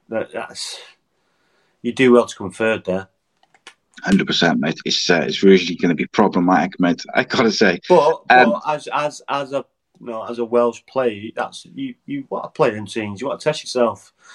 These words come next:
Speaker 1: especially when you come into Wales. So, um,
Speaker 2: So,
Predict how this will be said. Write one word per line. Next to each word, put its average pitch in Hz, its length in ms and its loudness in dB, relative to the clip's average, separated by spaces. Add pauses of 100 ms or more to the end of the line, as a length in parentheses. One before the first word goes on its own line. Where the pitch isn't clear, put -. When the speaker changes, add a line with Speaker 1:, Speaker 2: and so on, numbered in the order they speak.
(460)
Speaker 1:
especially - 400 -2
when 120 140 4
you 107 80 -6
come 110 140 -4
into 101 200 -4
Wales. 104 440 0
So, 113 580 -2 (1040)
um, 98 100 -4
Speaker 2:
So, 107 600 0